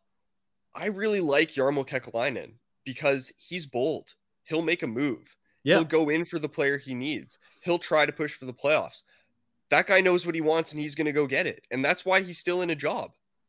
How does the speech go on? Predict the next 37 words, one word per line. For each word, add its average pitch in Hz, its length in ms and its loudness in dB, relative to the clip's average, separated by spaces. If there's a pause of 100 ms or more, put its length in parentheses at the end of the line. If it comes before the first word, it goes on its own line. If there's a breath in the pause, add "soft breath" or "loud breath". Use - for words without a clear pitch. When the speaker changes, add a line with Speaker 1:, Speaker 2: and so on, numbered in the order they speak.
(240)
Speaker 1:
as 139 120 -4
far 131 140 2
as 131 100 -2
I 156 120 0
can 156 140 -8
tell. - 300 -12 (800)
Speaker 2:
Well, 147 160 6
Speaker 1:
I 143 60 10
Speaker 2:
I'm 185 60 6
Speaker 1:
don't 226 80 4
know. 233 200 8 (100)
I, 160 100 6
Speaker 2:
yeah. - 120 0
Speaker 1:
I 160 100 8
like 180 220 6
his 190 160 -2
attitude. 170 580 0
Regardless 170 400 2
of 220 80 -12
whether 208 260 0
I 175 40 2
like 156 180 2
his 131 160 -8
moves, 147 480 -4 (160)
I 117 60 -2
like 127 240 0
his 120 100 -10
attitude. 90 460 -8 (1080 soft breath)
Speaker 2:
Uh, 143 160 -14
yeah, 190 320 12
I 165 140 10
like 202 220 10
it 147 100 4
too. 160 240 2
And 160 80 6
I 143 80 6
think 196 280 2